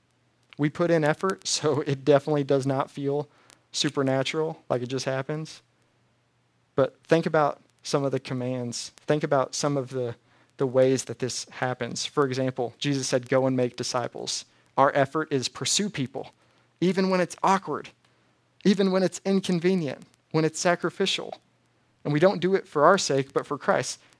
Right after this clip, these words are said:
If you're faithful to that, that is Christ at work in you. And then another example is the great commandment, "Love the Lord your God with all your heart, soul, mind, and strength."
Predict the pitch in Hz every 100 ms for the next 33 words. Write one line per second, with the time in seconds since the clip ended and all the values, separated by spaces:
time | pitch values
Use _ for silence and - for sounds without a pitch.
0 | - - 165 - 220 269 - - 147 -
1 | 131 123 123 170 - _ _ _ _ _
2 | 156 202 208 - - 196 147 135 - -
3 | - _ 156 151 143 139 - - 185 208
4 | 65 - - _ _ _ _ _ _ _
5 | _ _ _ _ _ _ _ _ _ _
6 | _ _ _ _ _ _ 151 156 151 165
7 | 175 147 143 139 139 143 135 - 143 123
8 | - 135 147 151 147 165 156 127 131 139
9 | 165 170 160 160 156 139 143 123 - _
10 | - 131 - 143 165 156 156 160 - 147
11 | 143 143 139 - 156 127 -